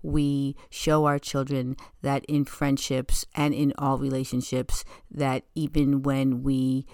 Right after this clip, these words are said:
get discouraged or we have some difficulty, that love will prevail and we're gonna work it out, because that's what we do when we love somebody. We work it out and we don't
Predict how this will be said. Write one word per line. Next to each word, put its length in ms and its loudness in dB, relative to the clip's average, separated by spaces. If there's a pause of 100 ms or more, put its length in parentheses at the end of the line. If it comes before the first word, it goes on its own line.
(120)
get 220 -2
discouraged 840 -2
or 100 -2
we 140 -2
have 240 -2
some 180 -4
difficulty, 680 -6
that 260 -4 (180)
love 380 4
will 220 2
prevail 720 -2
and 180 0
we're 140 0
gonna 180 -2
work 260 -4
it 80 -2
out, 320 -4
because 380 -8
that's 320 -8
what 160 -6
we 100 -6
do 300 -4
when 220 -2
we 100 -6
love 220 -6
somebody. 380 -10
We 140 -12
work 240 -10
it 80 -8
out 280 -8
and 200 -8
we 120 -6
don't 280 -6